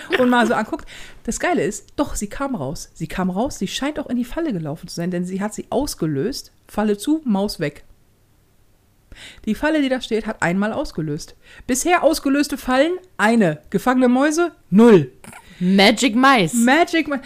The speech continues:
Speaker 1: ey, geht mir das auf den Sack. Dann hab ich eine zweite Falle, genau das gleiche System, auf die andere Seite gestellt. Da ist jetzt halt auch Schokolade drin. Bei der einen ist Schokolade, Rosinen und, äh, Erdnüsse drin, bei der anderen ist also Nutella, weil Nutella
Speaker 2: Also sie hat
Speaker 1: finden
Speaker 2: die Auswahl.
Speaker 1: Ja,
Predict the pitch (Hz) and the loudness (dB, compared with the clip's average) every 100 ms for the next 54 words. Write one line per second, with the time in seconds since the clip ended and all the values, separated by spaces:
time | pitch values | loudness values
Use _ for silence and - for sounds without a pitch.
0 | - - 247 240 269 269 262 262 262 247 | -12 0 0 0 -4 -2 0 0 0 2
1 | 254 269 226 302 302 277 - 202 330 320 | 2 2 2 2 4 0 2 4 4 2
2 | - 202 190 285 262 226 240 247 240 220 | 0 0 0 0 2 4 2 2 -2 0
3 | 233 226 - 262 247 - 269 269 262 190 | -2 -2 -2 -4 -4 -4 -4 -4 -2 -2
4 | 151 151 151 - 147 151 147 170 160 156 | -4 -6 -8 -6 -4 -2 -4 -6 -6 -6
5 | - 180 - 180 170 156 160 165 165 165 | -4 -4 -4 -6 -6 -4 -2 -4 -6 -6
6 | 170 151 147 156 151 - 165 151 147 151 | -6 -6 -6 -6 -8 -10 -8 -6 -4 -4
7 | 156 143 147 156 147 160 165 - 143 - | -6 -6 -4 -6 -6 -10 -8 -6 -6 -8
8 | - _ - - 196 269 247 240 254 208 | -16 _ -18 -4 -4 -4 -6 -4 -4 -4
9 | 160 160 175 160 - 151 147 - 151 180 | -4 -4 -6 -6 -8 -6 -8 -6 -6 -4
10 | 220 294 - 135 139 - 131 - 143 202 | -4 -6 -8 -8 -8 -10 -14 -12 -4 -2
11 | 151 196 - - 190 202 - 170 160 147 | 0 -2 0 2 6 6 4 0 0 0
12 | 156 - - 226 156 | -4 -8 -2 0 0